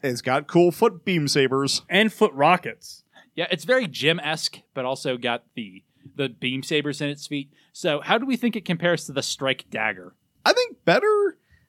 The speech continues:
Speaker 1: I like the silhouette a little less, but I think overall it feels more versatile.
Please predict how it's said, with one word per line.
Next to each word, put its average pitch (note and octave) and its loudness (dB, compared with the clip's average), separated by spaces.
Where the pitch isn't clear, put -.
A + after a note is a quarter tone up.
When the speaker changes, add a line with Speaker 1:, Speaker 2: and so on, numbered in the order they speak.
Speaker 1:
I G3+ 6
like A#3 2
the G3+ 2
silhouette C3 0
a D#3 -2
little C#3+ 2
less, A#2+ 2
but C3+ 2
I B2 6
think D3+ 0
overall A#2+ 4
it G2+ -6
feels A#2 2
more G2 0
versatile. A#2+ 2